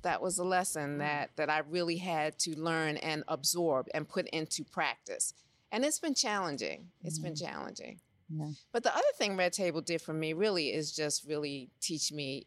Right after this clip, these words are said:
Speaker 1: or help me open up to see who I really am as a person, you know,
Speaker 2: And that's
Speaker 1: at
Speaker 2: a
Speaker 1: the
Speaker 2: beautiful
Speaker 1: core.
Speaker 2: thing, yeah.
Speaker 1: Because a lot of my beliefs have been challenged at the table.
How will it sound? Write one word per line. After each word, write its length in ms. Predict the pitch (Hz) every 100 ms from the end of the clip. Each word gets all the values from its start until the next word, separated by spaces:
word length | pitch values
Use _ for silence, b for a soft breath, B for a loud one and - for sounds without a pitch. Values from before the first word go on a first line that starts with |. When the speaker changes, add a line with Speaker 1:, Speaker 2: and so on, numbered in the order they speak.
| -
Speaker 1:
or 160 | 143
help 280 | 151 196 190
me 220 | 170 160 -
open 360 | 180 175 160 -
up 260 | 151 117 -
to 180 | 156 151
see 320 | - 180 160
who 180 | 170 156
I 120 | 147
really 380 | 143 147 143 131
am 280 | 143 139 98
as 240 | 127 -
a 40 |
person, 440 | - 117 110 - - - _ _ _ _ _ _ _ _ -
you 140 | 143
know, 160 | 120 -
Speaker 2:
And 80 | 87
that's 120 | 170
Speaker 1:
at 60 | 156
Speaker 2:
a 20 |
Speaker 1:
the 80 | 143
Speaker 2:
beautiful 220 | 139 147
Speaker 1:
core. 140 | 117 120
Speaker 2:
thing, 180 | 120 113
yeah. 200 | 113 87 - _
Speaker 1:
Because 580 | 156 - 156 151 147 143
a 60 | 160
lot 320 | 160 160 165
of 140 | 156 160
my 300 | 151 151 147
beliefs 840 | 156 151 170 170 165 - - - - _ _ _
have 180 | 185 -
been 160 | 190
challenged 720 | 185 - 233 196 151 139 - 127
at 140 | 139
the 80 | 147
table. 540 | - 135 113 82 -